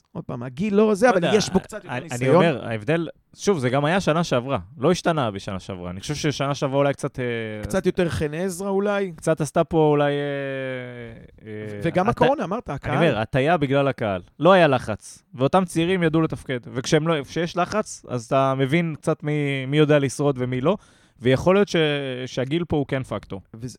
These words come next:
Speaker 1: כן, לא סותר את מה שאמרתי. יש פה, יכול להיות שהשנה הזאת סנוורה אותנו, אותנו, את מי שקיבל את ההחלטות, ויותר מדי, כי אתה באמת מסתכל ואומר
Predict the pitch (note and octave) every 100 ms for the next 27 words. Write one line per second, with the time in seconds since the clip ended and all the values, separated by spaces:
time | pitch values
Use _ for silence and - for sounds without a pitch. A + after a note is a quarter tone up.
0 | - C#4 F#3 G3 B3+ - G#3+ D#3+ D3 C3+
1 | A2+ - G#2 - F3+ - A#3 D#3 A#2+ D3
2 | A3 E3 D#3+ F#3 - _ _ - C#3 C#3+
3 | D3 F#3 F#3+ B2+ F#3 - - D#3 C3 C3
4 | D#3 F3 F#3+ G3 A3+ B3 - _ _ _
5 | _ C#3+ - C3+ A#2+ - _ D#3 D#3+ -
6 | D#3 F3 C3+ C3+ G3+ A3 _ _ _ C#3
7 | C#3+ G3 F#3 F#3 G3 C#3 - A#2 A#2+ E3+
8 | F#3 C3+ D3 E3 C#3 E3